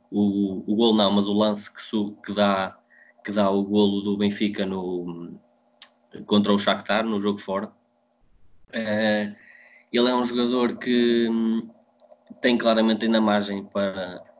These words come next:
para progredir, vai cada vez mais, parece-me, ser, eh,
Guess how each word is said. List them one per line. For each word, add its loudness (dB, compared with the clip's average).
para -2
progredir, -2
vai -2
cada 2
vez 2
mais, 0
parece-me, -2
ser, 0
eh, -6